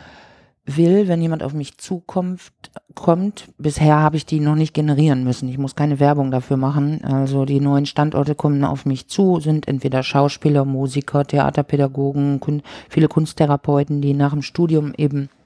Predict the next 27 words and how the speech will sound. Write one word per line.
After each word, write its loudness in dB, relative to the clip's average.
sowas 2
auch, -2
äh, 0
starten 0
wollen. 2
Ähm, 0
dann 0
gibt's -2
ein -8
erstes 0
Kennenlernen 0
am -6
Telefon, 0
dann -4
trifft -2
man 2
sich 0
persönlich, 2
dann -2
muss -2
ich -12
gucken, -4
ob -6
die -10
Chemie 2
stimmt -2
zwischen -2